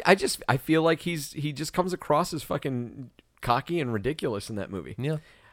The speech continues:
Speaker 1: I like the movie for what it is.
Speaker 2: Wait,
Speaker 1: I
Speaker 2: we're
Speaker 1: think
Speaker 2: talking,
Speaker 1: that it's,
Speaker 2: we're talking about
Speaker 1: we're talking
Speaker 2: Chasing
Speaker 1: about
Speaker 2: Amy?
Speaker 1: Chasing Amy.
Speaker 2: Okay.
Speaker 1: Yeah, I like the movie for what it is. Uh, but going back and watching it, kinda like how you were saying we should go back and watch Ghostbusters 'cause you have things to say.
Speaker 2: I do.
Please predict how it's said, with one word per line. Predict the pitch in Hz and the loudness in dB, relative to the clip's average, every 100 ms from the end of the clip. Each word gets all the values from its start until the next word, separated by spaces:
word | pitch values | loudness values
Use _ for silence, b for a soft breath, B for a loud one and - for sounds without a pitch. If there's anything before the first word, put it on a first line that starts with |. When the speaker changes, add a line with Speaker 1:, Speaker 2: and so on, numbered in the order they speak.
| b | b
Speaker 1:
I | - | 4
like | 285 247 247 190 | 6 6 6 4
the | |
movie | 175 190 156 | 6 6 6
for | - 156 | 2 -2
what | 131 139 | 6 6
it | 120 | 6
is. | 101 73 127 | 2 0 4
Speaker 2:
Wait, | 135 | 6
Speaker 1:
I | |
Speaker 2:
we're | 131 | 6
Speaker 1:
think | 156 160 | 6 6
Speaker 2:
talking, | 156 | 6
Speaker 1:
that | 151 | 4
it's, | |
Speaker 2:
we're | 156 | 2
talking | - | 2
about | 170 | 4
Speaker 1:
we're | 180 | 4
talking | - 143 | 6 8
Speaker 2:
Chasing | 180 | 8
Speaker 1:
about | 165 | 8
Speaker 2:
Amy? | |
Speaker 1:
Chasing | 135 151 139 | 6 4 4
Amy. | 113 92 87 | 0 0 0
Speaker 2:
Okay. | 147 | 2
Speaker 1:
Yeah, | 123 95 B B | 4 2 B B
I | - | 2
like | 175 247 | 4 6
the | 190 | 6
movie | 175 147 | 6 6
for | - 127 | 6 6
what | 117 | 6
it | 92 | 6
is. | 92 76 - - - - | 2 0 -4 -10 -8 2
Uh, | 117 107 | 6 6
but | 104 113 - 120 | 6 2 0 2
going | 104 170 185 | 6 6 6
back | 135 139 135 | 4 4 2
and | 110 | 2
watching | 120 - 139 | 2 2 -2
it, | - | 2
kinda | 165 | 4
like | 247 156 | 4 6
how | |
you | 143 147 | 6 6
were | 139 | 4
saying | 143 139 | 2 2
we | 113 | 0
should | 127 | 2
go | 120 | 4
back | 117 113 | 4 4
and | 113 | 2
watch | 101 - | 0 2
Ghostbusters | 113 - 123 113 123 | 2 2 0 0 -4
'cause | - 95 | -4 0
you | 110 | 0
have | 98 | 0
things | 107 104 101 | 0 -2 -4
to | 104 | -6
say. | 117 117 | 0 0
Speaker 2:
I | 147 | 0
do. | 147 95 | -2 -4